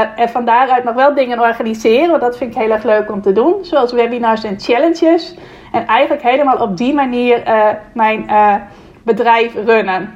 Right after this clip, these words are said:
Nou, op dit moment, wat ik net zei, combineer ik dus die twee met elkaar. Maar het is wel degelijk mogelijk dat, eh,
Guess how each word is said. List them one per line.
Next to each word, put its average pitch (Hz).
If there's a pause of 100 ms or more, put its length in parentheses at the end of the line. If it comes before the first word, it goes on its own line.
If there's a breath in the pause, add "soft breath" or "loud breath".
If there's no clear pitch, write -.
(120)
Nou, -
op 202
dit 247
moment, 254
wat 240
ik 233
net 226
zei, 220
combineer 220
ik 277
dus 277
die 269
twee 240
met 240
elkaar. 233 (380 loud breath)
Maar 226
het 240
is 254
wel 233
degelijk 294
mogelijk 254
dat, 226
eh, 226